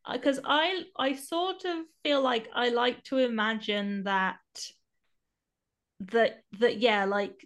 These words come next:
some of the kind of, um, uh, like, the, the production steps would be things that would, like, maybe come through during the game. Like, maybe there's cards in a deck that tell you, like,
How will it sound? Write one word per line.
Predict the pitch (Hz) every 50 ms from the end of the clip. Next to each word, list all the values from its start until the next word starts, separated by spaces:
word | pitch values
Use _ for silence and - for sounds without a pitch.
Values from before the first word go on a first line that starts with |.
| - -
some | - - 254 240 240 240
of | 240 233 233 -
the | 247 240
kind | 233 - - 226 220 214 214 208
of, | 202 196 196 190 -
um, | - 208 196 196 196 190 190 185 185 185 185 185 190 190 190 185 185 185 185 - _ _ _ _ - - _ _ _ _ _ _ _ _ _ _ _ _ _ _ _ -
uh, | 220 226 220 214 202 196 196 196 196 190 185 - - - - _ _ _ _ _ _ _ _ _ _ _ _ _ _ _ _ -
like, | 226 220 202 196 196 - - -
the, | - 220 208 202 202 190 190 - _ _ _ _ _ _ _ _ _ _ _ _ _ _ _ _ _ _ _ _
the | - - 226
production | 226 226 - 226 233 247 233 - - - 254 233 226 220
steps | 226 - - - - 226 214 - - - - - - - - - - _ _ _ _ _ _ _ _ -
would | 226 226 208 220
be | 220 214
things | 214 - - 226 214 220 214 214 -
that | - -
would, | 214 220 196 202
like, | 208 208 196 - - - _ -
maybe | 208 208 202 196 202 196
come | - - - 208 202 196 196 196 196 202 196 190 - - -
through | - - 220 220 220 220 214 214 220
during | 185 196 - 220 214 202 202 202 202 208
the | 202 196
game. | 202 214 220 240 254 240
Like, | 226 196 - -
maybe | 208 196 196 196
there's | 202 196 196 190
cards | - - - 208 202 202 185 208
in | 202 196
a | 190 190 185
deck | 240 226 220 - - - -
that | - 196 - -
tell | - 220 196 202 202
you, | 208 202 202
like, | 196 190 190 196 196 - - -